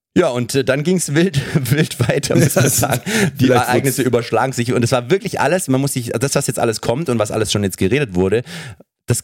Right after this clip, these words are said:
Speaker 1: war alles innerhalb von wenigen Wochen. Und zwar ein Tag, bevor wir dann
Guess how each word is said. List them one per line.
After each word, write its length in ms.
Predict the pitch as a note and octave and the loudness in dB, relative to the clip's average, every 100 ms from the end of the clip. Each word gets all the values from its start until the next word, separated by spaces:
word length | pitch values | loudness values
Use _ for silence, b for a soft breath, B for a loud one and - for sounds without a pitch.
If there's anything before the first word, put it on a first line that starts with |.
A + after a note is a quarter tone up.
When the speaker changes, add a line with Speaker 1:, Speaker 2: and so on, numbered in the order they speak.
| - | -8
Speaker 1:
war 180 | G2 A#2 | -4 -2
alles 220 | D3+ D#3+ | 0 0
innerhalb 260 | D3 C#3 - | 0 -2 -2
von 240 | B2 A#2 - | -2 -2 -2
wenigen 500 | C3+ F3 A2 G2 G2+ | -2 0 -2 -2 -2
Wochen. 340 | D#3+ - C2+ _ _ _ | -2 -6 -12 _ _ _
Und 200 | - C3+ | -2 0
zwar 380 | - C3+ E3+ - - _ _ - | 0 -2 0 -4 -10 _ _ -2
ein 260 | C3+ G#3+ | 0 0
Tag, 440 | A#3 D#3 A2+ A#2+ - A2+ | 0 0 -2 -4 -8 -4
bevor 320 | A#2+ - C#3+ | -2 0 0
wir 100 | E3 D#3 | 0 0
dann 280 | C#3+ D3+ | 0 -2